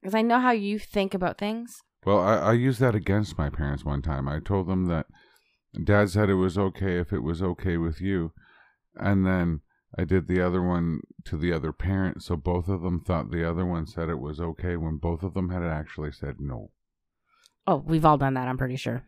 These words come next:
Speaker 2: Yeah,
Speaker 1: Mm,
Speaker 2: and, and
Speaker 1: I'm
Speaker 2: I
Speaker 1: pretty
Speaker 2: got
Speaker 1: sure.
Speaker 2: in a lot of trouble for that because they didn't even know where I went.
Speaker 1: I was a lot smoother. I would just go to Dad and say, "Oh, can so-and-so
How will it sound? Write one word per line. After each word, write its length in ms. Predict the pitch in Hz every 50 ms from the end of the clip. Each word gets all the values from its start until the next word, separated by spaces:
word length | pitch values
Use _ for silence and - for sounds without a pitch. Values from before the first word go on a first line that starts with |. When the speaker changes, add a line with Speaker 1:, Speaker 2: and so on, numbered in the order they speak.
| _ - -
Speaker 2:
Yeah, 320 | - 90 80 73 73 - -
Speaker 1:
Mm, 100 | 78 76
Speaker 2:
and, 220 | 80 87 87 85
and 0 |
Speaker 1:
I'm 220 | 76 82 85 82 78
Speaker 2:
I 20 | 78
Speaker 1:
pretty 100 | 82 78
Speaker 2:
got 200 | 73 82 82 78 76
Speaker 1:
sure. 100 | 82 82
Speaker 2:
in 140 | 76 67 73
a 100 | 73 67
lot 480 | 65 67 69 71 73 73 73 73 73
of 100 | 76 76
trouble 320 | - - - 80 71 73 76
for 180 | - - 76 69
that 240 | 73 73 73 69
because 300 | - 80 - - 76 67
they 120 | 65 73 71
didn't 240 | 69 71 69 71 73
even 220 | 73 65 76 73
know 100 | 73 71
where 220 | 69 69 69 69
I 80 | 67 67
went. 160 | 65 - - 196
Speaker 1:
I 60 | 214
was 100 | 226 240
a 80 | 269
lot 260 | 247 220 185 - - -
smoother. 480 | - - 165 156 151 151 151 151 147
I 140 | 143 143 147
would 140 | 147 147 151
just 180 | 151 143 - - _ _ _ _ _ _ - - - _ _ _ - - _ _ _ _ _ _ _ _ -
go 160 | - 143 135 135
to 120 | 135 139
Dad 440 | 131 - 131 127 123 127 131 131 131
and 200 | 135 127 131 135
say, 320 | - 131 117 127 135 139 - -
"Oh, 340 | - 165 165 160 160 156 -
can 440 | - - 160 160 156 151 151 143 135
so-and-so 1000 | - - 175 165 170 170 170 - - 170 160 160 160 156 156 160 127 151 156